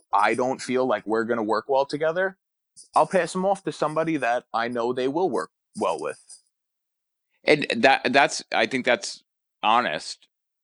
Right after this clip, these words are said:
Speaker 2: What do you think are the, what are, what are the best people that you click the best with, do you think, when you're, when you're building a relationship with a client? Like, who are the people that,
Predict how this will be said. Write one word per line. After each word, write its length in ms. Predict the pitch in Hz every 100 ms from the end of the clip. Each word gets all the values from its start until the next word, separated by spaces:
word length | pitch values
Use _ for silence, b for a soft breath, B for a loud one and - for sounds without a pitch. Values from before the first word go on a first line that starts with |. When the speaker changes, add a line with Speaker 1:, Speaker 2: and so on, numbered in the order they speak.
| _ _ _ _ _ _ _ _
Speaker 2:
What 200 | 135 185
do 60 |
you 160 | 226 226
think 240 | - 208
are 120 | 208 190
the, 320 | 202 196 185 _ _ -
what 180 | 160
are, 120 | 202 104
what 280 | 147 175
are 120 | 220 196
the 100 | 170
best 400 | 139 156 - -
people 440 | 151 156 143 135 90
that 180 | 120
you 440 | 92 120 127 123 - _ _ _ -
click 280 | - 160 -
the 100 | 104
best 300 | 85 78 -
with, 220 | 85 -
do 60 | 87
you 60 |
think, 280 | - 87 82
when 120 | 87
you're, 200 | 82 85
when 180 | 57 92
you're 320 | 90 87 82 - _
building 260 | - 95 92
a 40 |
relationship 360 | 90 87 85 87
with 100 | 80
a 40 |
client? 480 | - 87 90 85 58
Like, 320 | 80 80 80 - _ _ _
who 220 | - 139 151
are 60 |
the 100 | 143
people 380 | 131 135 127 117
that, 440 | 107 101 98 95